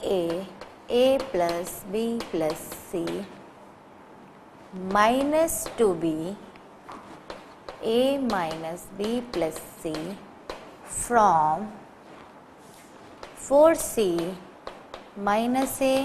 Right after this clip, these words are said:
plus B plus C। सेम पैटर्न का क्वेश्चन है, from है तो वो term हम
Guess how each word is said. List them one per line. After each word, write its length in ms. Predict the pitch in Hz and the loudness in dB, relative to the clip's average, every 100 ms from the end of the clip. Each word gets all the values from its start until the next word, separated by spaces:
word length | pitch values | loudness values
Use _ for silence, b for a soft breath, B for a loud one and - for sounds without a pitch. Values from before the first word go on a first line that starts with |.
| 277 - - - - - - | -2 -12 -18 -20 -18 -18 -8
plus 320 | 220 220 220 220 | 2 2 2 -2
B 240 | 240 240 247 240 - - | 0 2 0 -4 -10 -8
plus 260 | 160 160 - | -4 -4 -6
C। 60 | - - - - - - - - - B B B B B | -14 -14 -18 -20 -20 -20 -20 -20 -20 B B B B B
सेम 420 | - - 285 330 330 | -6 2 6 6 6
पैटर्न 340 | 311 294 302 | 8 8 6
का 100 | 311 | 4
क्वेश्चन 360 | 294 302 - 294 | 6 4 2 -2
है, 100 | 349 440 - - | -2 -6 -12 2
from 300 | 226 233 269 | 6 8 6
है 140 | 302 381 - | 0 -2 -6
तो 60 | 220 | -2
वो 200 | 202 269 | 10 12
term 300 | 294 311 320 311 | 12 10 8 4
हम 180 | 302 | -2